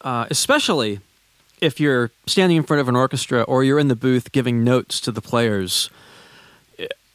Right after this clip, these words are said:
you know, it's, it's funny because I've, I grew up with musicians all through school, and I know so many of them. I'm such good friends with them, but a, a lot of them, you know, their personalities are very much sort of tied to their instrument choices.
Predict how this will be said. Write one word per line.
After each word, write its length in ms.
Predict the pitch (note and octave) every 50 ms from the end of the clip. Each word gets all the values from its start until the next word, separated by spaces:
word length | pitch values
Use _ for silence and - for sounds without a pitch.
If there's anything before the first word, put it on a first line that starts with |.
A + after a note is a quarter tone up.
| - -
you 140 | - - -
know, 120 | D#3+ E3 C#3+
it's, 220 | C#3 - - - -
it's 180 | - D3+ - -
funny 280 | - - G3+ F3 D3 C3
because 840 | A2+ B2 A#2+ - C#3 B2+ A#2+ A2+ A2+ G#2+ - - - - - - - - _ _ _ _ _ - -
I've, 320 | - D#3 D#3 D3+ D3+ D3+ -
I 140 | - D3+ E3
grew 220 | D#3 C#3+ D3 D3 C#3+
up 160 | C#3+ - -
with 220 | C3+ B2 - -
musicians 500 | B2+ A#2+ A#2 A#2 C#3 A#2+ - C3 A#2+ A2+
all 140 | A#2+ A#2+ B2+
through 180 | - - B2 A2+
school, 640 | - - - - D3 C#3+ C#3 C3+ C3+ C3 B2+ A#2+
and 240 | A2 A#2+ A#2+ A2+ A2
I 120 | G#2+ A2 A2+
know 160 | A2+ A#2+ A#2+
so 180 | A#2 - - B2+
many 240 | A#2+ A#2+ A#2+ A2+ A2+
of 140 | A2+ G#2+
them. 300 | A#2 A2+ G#2+ G#2 G#2+ A2 - - - - - -
I'm 120 | - A#2 A#2
such 240 | - C#3 B2 - -
good 140 | A#2+ A2
friends 280 | - - A2+ A2 A2+ A2
with 140 | A2 G#2+ -
them, 280 | A2 G2+ G2+ G2+ G#2 - _ _
but 220 | - A#2 G#2+ G2+ - _ _ _ _ _ -
a, 120 | A#2 - - -
a 80 | C#3 C3
lot 240 | C3 C#3 D3 E3
of 120 | E3+ D3+ C3+
them, 320 | C#3 C3 B2 A#2 A2+ A2 -
you 60 | C#3+
know, 100 | B2 A#2+
their 140 | A2 B2+ B2+
personalities 960 | - - G3+ F#3 E3 - D#3+ C3 C#3 D3 D#3 D3 C3 A#2+ A2+ G#2+ A2 G#2+ G#2+
are 220 | - C#3 B2+ A#2+ A#2
very 300 | A2+ B2+ C#3+ D3 D3 C3+
much 260 | B2 B2+ B2+ - - -
sort 200 | - C3 A#2 A2+
of 120 | G#2+ -
tied 460 | - - - B2+ B2 A#2+ A2+ A2 A2
to 100 | - A#2
their 180 | G#2+ A2 G#2+ F#2
instrument 500 | G#2+ A#2 A#2 - - A#2+ G2+ G2+ - -
choices. 600 | - - F#2 F2+ G2+ - C2+ - - - -